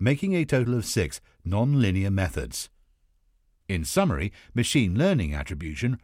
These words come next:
revealed that Sydney is mostly influenced by Tasman Sea sea surface temperature anomalies due to its coastal location. Tasman Sea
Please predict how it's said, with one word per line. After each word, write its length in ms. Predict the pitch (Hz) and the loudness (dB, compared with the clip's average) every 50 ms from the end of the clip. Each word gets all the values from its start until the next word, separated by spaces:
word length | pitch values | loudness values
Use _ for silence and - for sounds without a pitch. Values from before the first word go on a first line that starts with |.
| _ | _
revealed 460 | - 117 117 107 151 185 208 196 147 | -2 -2 0 2 4 4 4 2 2
that 120 | 135 123 92 - - _ | 0 -2 -2 -4 -16 _
Sydney 580 | - - - 220 214 123 87 67 65 73 87 101 | -8 -2 0 0 0 0 -2 -6 -6 -6 -4 -4
is 160 | 104 85 95 | -4 -4 -2
mostly 580 | 107 113 135 180 196 - - 92 78 69 65 | 0 2 2 2 0 0 -4 -8 -8 -8 -6
influenced 460 | 69 71 73 82 90 98 120 131 98 - | -8 -8 -6 -6 -4 -2 -2 -4 -2 -2
by 220 | 117 107 104 101 - - - _ _ - | -2 -2 -2 -2 -6 -10 -20 _ _ -8
Tasman 460 | - - 170 185 185 143 113 87 82 | -4 -2 -2 -2 0 0 -2 -2 -2
Sea 440 | 76 - - 165 98 65 65 87 - - - _ _ | -4 -2 0 0 0 0 -2 -6 -8 -10 -14 _ _
sea 280 | - - - 156 165 175 | -10 -4 0 2 2 2
surface 520 | 147 - - 110 95 87 - 110 110 - | 0 0 0 0 0 0 -2 -4 -6 -4
temperature 500 | - - 113 92 82 98 90 - 117 113 | -4 -4 -4 -2 -2 -6 -6 -6 -6 -6
anomalies 640 | - 113 127 147 170 160 127 92 80 76 71 - - - - - _ - | -4 -2 0 0 2 2 2 0 -2 -4 -8 -10 -12 -18 -20 -20 _ -6
due 200 | - 120 139 151 | 0 2 2 2
to 180 | - 151 147 139 | 2 2 2 2
its 180 | 123 - - _ _ _ _ - | 2 0 -6 _ _ _ _ -10
coastal 440 | - - 156 147 - - 87 71 | -4 -2 -2 -2 -2 -4 -8 -8
location. 640 | 67 69 73 76 - 127 120 110 - - 92 69 65 - _ _ _ _ _ _ _ - | -6 -6 -6 -4 -2 0 0 0 0 -2 -4 -6 -6 -12 _ _ _ _ _ _ _ -6
Tasman 460 | - - 143 160 160 113 90 78 67 67 | 0 2 2 2 2 2 0 -2 -2 -4
Sea 420 | - - 135 80 82 120 147 147 | -2 0 0 2 2 0 -2 -4